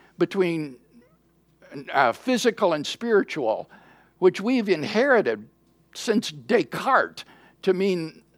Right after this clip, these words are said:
the sort of contrast between the mind and the body, is so dominant, he says, that we shouldn't really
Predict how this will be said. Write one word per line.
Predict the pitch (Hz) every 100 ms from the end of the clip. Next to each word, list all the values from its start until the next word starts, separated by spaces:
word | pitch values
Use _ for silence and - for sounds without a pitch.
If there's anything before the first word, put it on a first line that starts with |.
| _ _
the | 175 180
sort | 214 240 190
of | 156
contrast | - 208 226 220 165 -
between | - - 180 170 139
the | 127
mind | 139 165 180 147
and | 139
the | 123
body, | 175 170 165 127
is | 120
so | - 220
dominant, | 214 180 175 226 214 123
he | 127
says, | 127 185 156
that | 165
we | 156
shouldn't | - - 302 240
really | 165 170 165 147